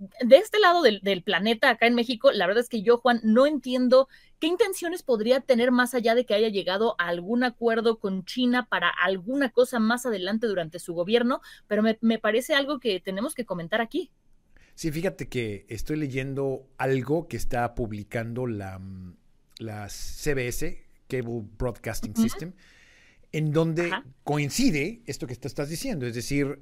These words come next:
Speaker 2: eh, la, mm, ¿qué, qué está haciendo Trump con, con TikTok, no? Entonces, lo que dice C B S, y esto es importante darle el crédito a esta, esta agencia de noticias, es que el presidente electo Donald Trump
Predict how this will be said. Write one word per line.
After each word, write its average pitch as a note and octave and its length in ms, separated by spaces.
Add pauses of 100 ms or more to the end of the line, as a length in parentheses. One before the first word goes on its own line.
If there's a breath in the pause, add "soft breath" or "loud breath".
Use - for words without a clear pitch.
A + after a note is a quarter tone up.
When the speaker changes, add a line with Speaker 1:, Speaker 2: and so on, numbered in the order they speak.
(140)
Speaker 2:
eh, B2 480 (600)
la, B2+ 480
mm, B2 340 (600)
¿qué, G#3 480 (720)
qué - 80
está G3+ 200
haciendo F3+ 340
Trump D#3+ 340
con, B2 280
con A2 320
TikTok, - 440
no? F#2+ 260 (640 soft breath)
Entonces, E3 640
lo C#3 140
que C3 100
dice F3 300
C F#3 180
B E3+ 240
S, C#3 400
y A#2 60
esto A2 140
es A2+ 60
importante A#2 560
darle A2+ 240
el G#2+ 80
crédito A#2 360
a G#2 80
esta, G#2 240
esta G#2+ 240
agencia G#2+ 180
de C#3+ 60
noticias, D#3+ 360
es C#3 120
que D3+ 100
el C#3 60
presidente C#3+ 520
electo C3+ 320
Donald B2+ 320
Trump C#3 300